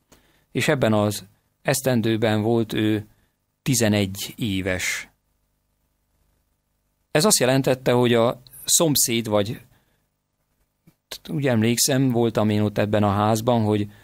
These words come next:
a két szoba között van egy másik szoba is, egy nagy szoba, tehát egy lakásban vannak a szülői házba, és néhány fal és egy szoba választja el egymástól a két beteget.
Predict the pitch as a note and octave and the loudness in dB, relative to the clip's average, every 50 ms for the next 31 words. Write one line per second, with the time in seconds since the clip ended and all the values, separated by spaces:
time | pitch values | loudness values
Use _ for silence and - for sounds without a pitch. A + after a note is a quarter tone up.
0 | - _ _ _ _ - A2+ G2+ - - E3+ F3+ E3+ C3 - - - C#3+ C#3 A#2+ | -20 _ _ _ _ -4 -4 -4 -2 -2 0 0 0 0 -2 -2 -2 -2 0 0
1 | A2+ G#2 - - B2+ A#2 A2+ A2 - A#2 A2+ A2+ A2 G#2+ G#2+ G#2 G#2 - - - | 0 0 0 0 0 0 0 -2 0 0 0 2 2 2 0 -2 -6 -10 -14 -16
2 | _ _ _ _ _ _ _ _ _ _ _ - B2 A#2 A#2+ A2+ - - G2+ - | _ _ _ _ _ _ _ _ _ _ _ -2 0 0 0 0 0 -2 -2 -2
3 | - - A2 F#2+ G#2+ G2+ G#2 A2 D#3 E3+ - - - G#2+ G2 F#2+ G2+ G2+ G2+ - | -2 -2 -2 0 0 0 0 0 0 -2 -2 -2 -4 -4 -4 -2 -2 -2 -2 -2
4 | - - G#2+ F#2+ G2+ B2+ D#3+ E3 - - _ _ - - _ _ _ _ _ _ | -4 -4 -4 -2 0 0 0 0 -4 -12 _ _ -20 -20 _ _ _ _ _ _
5 | _ _ - D3 C#3+ C#3 C3+ - - - F3 E3+ B2 B2 B2+ B2+ B2 A2+ G2+ G#2 | _ _ 0 2 2 2 2 -2 -2 -2 0 0 2 2 2 2 2 2 2 2
6 | G#2 G2+ A2+ G#2+ G2+ G#2 A#2+ B2 B2 A#2 A2 - A#2 G#2+ - - D3 B2+ G#2+ G#2 | 0 0 0 0 2 2 2 2 2 0 0 0 -2 -2 -2 -2 -2 0 0 0
7 | G2+ G2+ G#2+ G#2+ A2 A#2 B2 A#2 A#2+ C3+ C3 C3 C3+ C3 - - - _ _ _ | 0 0 0 0 0 0 0 0 0 0 0 0 0 -4 -10 -20 -20 _ _ _
8 | _ _ - A#2+ A#2 A#2 - - - - - _ _ _ _ _ - D3 C#3 A#2 | _ _ -2 0 0 0 0 -4 -6 -10 -16 _ _ _ _ _ 0 0 2 2
9 | A#2 A2 G#2+ G#2+ A2 - - C3 G#2+ G2+ G2 F#2+ G#2 B2+ - - A#2+ A2+ G#2 - | 4 2 2 2 0 0 0 0 2 2 0 0 -2 -6 -6 -4 -2 -2 0 0
10 | - A2 G#2+ G#2 - - - - - - C#3+ A#2+ A2+ G#2+ G2 G#2 G#2 G2+ G2+ G2 | 0 0 -2 -2 -6 -8 -6 -4 -2 -2 -2 0 -2 0 0 0 0 0 0 -2
11 | - - - G#2 G2+ G2+ G#2 G#2 G2+ G#2 G2+ G2+ G2 F#2+ - - A2+ G#2 G2 - | -2 -4 -4 -2 -2 0 -2 -2 0 0 -2 -2 -2 -4 -4 -4 -4 -4 -4 -2
12 | - A2 G#2+ G2+ G#2 G#2 G2 - G2+ G2 G#2 G2 - - | -4 -4 -2 -2 -4 -4 -2 -4 -4 -2 -4 -6 -6 -10